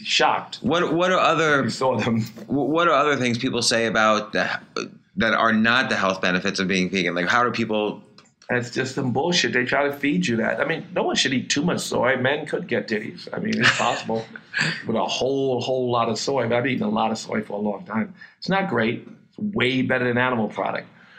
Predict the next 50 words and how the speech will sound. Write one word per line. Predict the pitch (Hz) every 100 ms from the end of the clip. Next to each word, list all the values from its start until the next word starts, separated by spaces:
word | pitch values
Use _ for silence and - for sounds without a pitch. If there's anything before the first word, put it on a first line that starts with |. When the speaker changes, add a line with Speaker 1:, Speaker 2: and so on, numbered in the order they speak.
| -
Speaker 1:
But | 196 185
there | 214
are | 202
companies | - 139 135 143 120
like | 120 117
Beyond | 117 113 117
Meat, | 113 117 120 - - - _ _ _ -
uh, | 107
is | 107 98
a | 95
great | 110 127
example | 120 90 107 107 113 113
where | 110 110
they're | 107 107 104 - _ _ _
studying | - - 139 131 127 131
the | 104 107 - - _ _ _ _ _ _ -
forty | 127 127 120
thousand | 120 120 113 107
plants | 117 117 113
of | 110
the | 92
planet | 107 107 107 - -
and | 107 92
trying | 107
to | 104
come | 107 107
up | -
with | 107
alternatives | 107 - 127 135 110 101 -
'cause | 98
we | 104
like | 110 107
meat. | 104 104 104 -
We |
like | - 104 -
things | 101 101
that | 98 -
taste | 98 95
like | 98 92
meat | 104 98
and | 98
all | 98 98
that. | 98 -
So | - - - _ _ _ _
they're | 135 131
doing | 117 113 104
that. | 107 - -
They're | 107
studying | 104 - 113 110 101
that. | 98 -